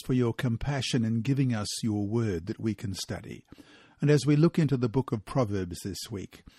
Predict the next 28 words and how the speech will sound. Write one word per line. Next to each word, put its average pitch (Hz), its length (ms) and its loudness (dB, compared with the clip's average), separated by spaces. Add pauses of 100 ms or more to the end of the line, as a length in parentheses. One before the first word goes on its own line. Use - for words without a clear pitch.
(340)
we 131 100 2
pray 131 300 2
that 120 260 -2
your 107 240 0
Holy 139 320 4
Spirit 120 500 0
will 98 160 -4
continue 123 540 0
to 110 140 -4
guide 117 440 -2
and 107 200 -2
bless 104 260 -4 (160)
and 101 220 -6 (420)
be 185 140 8
with 156 160 4
us - 240 0
each 214 280 2
in 123 80 2
our 113 220 0
own 131 200 2
personal 120 500 0
lives 80 460 -6
too, 113 260 2
we 101 160 -2
pray 107 420 -2
in 95 220 -2
Jesus' 107 420 0
name. 78 400 -8